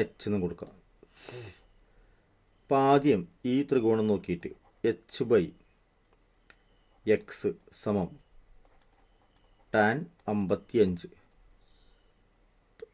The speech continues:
എച്ച് സമം എന്ത് വരും? എക്സ് ടാൻ അമ്പത്തിയഞ്ച്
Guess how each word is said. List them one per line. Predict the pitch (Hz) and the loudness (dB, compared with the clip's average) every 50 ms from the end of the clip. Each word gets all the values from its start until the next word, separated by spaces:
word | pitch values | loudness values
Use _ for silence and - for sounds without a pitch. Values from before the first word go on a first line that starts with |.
| _ _ _ _ _ _ _ _ - - 135 135 | _ _ _ _ _ _ _ _ 2 4 4 4
എച്ച് | 135 - _ - 180 170 170 | 2 -2 _ -4 -4 -2 0
സമം | 160 139 131 123 | 0 0 0 0
എന്ത് | 120 107 117 | 0 0 0
വരും? | 110 104 107 107 107 - _ _ _ _ _ _ _ _ _ _ _ _ _ _ _ _ _ _ _ _ _ _ _ _ _ _ _ _ _ _ _ _ _ _ _ _ _ _ _ _ _ _ _ _ _ - - _ _ _ - - 123 127 | 0 0 -2 -2 -4 -10 _ _ _ _ _ _ _ _ _ _ _ _ _ _ _ _ _ _ _ _ _ _ _ _ _ _ _ _ _ _ _ _ _ _ _ _ _ _ _ _ _ _ _ _ _ -20 -20 _ _ _ -4 2 2 2
എക്സ് | 123 - - - - - - - 196 - - _ - - _ _ _ _ _ _ _ _ _ _ _ _ _ _ _ _ _ _ _ _ _ _ _ - 117 | 2 0 -8 -14 -12 -10 -4 -4 -4 -6 -6 _ -20 -20 _ _ _ _ _ _ _ _ _ _ _ _ _ _ _ _ _ _ _ _ _ _ _ -4 0
ടാൻ | 113 110 110 120 - - 120 120 | 0 2 0 0 -4 -6 -8 -6
അമ്പത്തിയഞ്ച് | 110 104 95 107 104 - - 110 104 98 87 92 | -4 -2 -2 -2 -4 -2 -2 -2 -2 -2 -2 -4